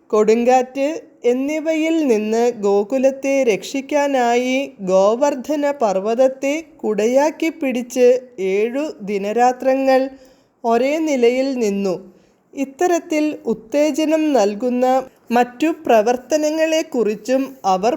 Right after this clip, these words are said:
പറഞ്ഞു തുടങ്ങി. വൃന്ദാവനത്തിലെ പെൺകിടാങ്ങൾ ഭൗതികാസ്തിത്വത്തിൻ്റെ ലക്ഷ്യം തന്നെ മറന്നുപോയി. കൃഷ്ണൻ്റെ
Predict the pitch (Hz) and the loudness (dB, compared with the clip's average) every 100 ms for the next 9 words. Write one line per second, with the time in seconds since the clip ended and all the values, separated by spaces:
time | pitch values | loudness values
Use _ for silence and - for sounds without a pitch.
0 | - 226 180 196 247 311 277 226 226 233 | -2 -2 0 0 0 0 0 2 2 2
1 | 175 - - _ _ _ 220 220 220 196 | 0 -4 -18 _ _ _ -2 0 2 2
2 | 202 226 254 233 233 247 247 262 226 196 | 2 2 0 0 -2 2 4 4 -2 -6
3 | 196 240 226 240 247 262 302 - _ _ | -6 -2 0 0 0 -2 -2 -10 _ _
4 | 185 233 240 247 294 294 302 302 294 311 | -2 4 4 2 -2 -4 -2 -2 -6 -10
5 | 302 - 285 - 285 277 269 254 220 190 | -8 -6 -6 -6 -6 0 4 4 2 -6
6 | - 294 311 302 262 262 254 254 220 185 | -6 -6 -4 -2 -2 0 0 0 0 -2
7 | 202 247 294 285 269 269 294 349 - - | 0 0 0 2 2 2 -4 -4 -10 -20
8 | _ _ 233 220 214 269 311 294 269 | _ _ -2 -2 0 -2 0 0 2